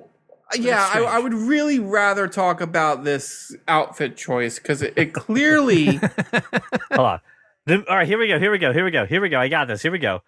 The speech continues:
Speaker 3: I got the synopsis for us. This movie will be about a father and son who form an unlikely bond with an advanced war machine. And before we try to agree with this sounds a whole lot like Real Steel, it's fucking Real Steel!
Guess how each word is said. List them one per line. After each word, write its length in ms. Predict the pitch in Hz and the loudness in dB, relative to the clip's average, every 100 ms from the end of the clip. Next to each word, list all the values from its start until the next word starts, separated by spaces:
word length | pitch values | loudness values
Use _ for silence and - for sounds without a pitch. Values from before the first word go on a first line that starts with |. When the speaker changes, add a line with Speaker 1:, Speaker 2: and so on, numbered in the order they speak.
| _ | _
Speaker 3:
I 100 | 123 123 | -4 0
got 240 | 151 160 | 0 -2
the 60 | 151 | -4
synopsis 480 | 151 135 127 117 | -2 -2 -2 -4
for 180 | - 92 | -4 -4
us. 120 | 82 | -2
This 200 | - 147 | -2 -2
movie 460 | 226 339 294 117 101 - - _ - | 0 0 0 -2 -6 -10 -20 _ -4
will 120 | 143 | -2
be 160 | 220 214 | 2 2
about 220 | 175 123 | 2 0
a 40 | |
father 380 | - 220 233 202 | 0 2 2 2
and 140 | 160 | 0
son 300 | 135 185 160 120 | 0 0 2 2
who 120 | 131 | 0
form 420 | - 190 185 175 - | 0 2 2 0 0
an 100 | 165 | 2
unlikely 480 | 160 190 240 196 175 | 2 2 0 0 -2
bond 460 | 131 190 151 123 | 2 2 2 0
with 120 | 131 139 | -2 0
an 100 | 147 | 0
advanced 360 | 135 196 190 | 0 0 0
war 180 | 175 233 | -2 0
machine. 480 | 247 147 - 90 82 - - _ _ _ | 0 -4 -6 -10 -12 -18 -20 _ _ _
And 140 | 160 180 | 0 0
before 360 | 175 - 262 | -2 -2 0
we 120 | 277 233 | 0 0
try 240 | 214 196 | 0 0
to 140 | 175 | 0
agree 260 | 165 170 185 | 0 2 2
with 120 | 170 | 2
this 140 | 156 - | 0 0
sounds 240 | 175 165 | 2 2
a 40 | |
whole 140 | 156 175 | 2 2
lot 160 | 170 | 2
like 160 | 165 156 | 2 0
Real 180 | 180 165 | 0 0
Steel, 280 | - 226 180 | 0 0 2
it's 80 | |
fucking 240 | - 208 214 | 2 2 2
Real 200 | 262 285 | 2 0
Steel! 420 | 392 415 208 | 0 0 0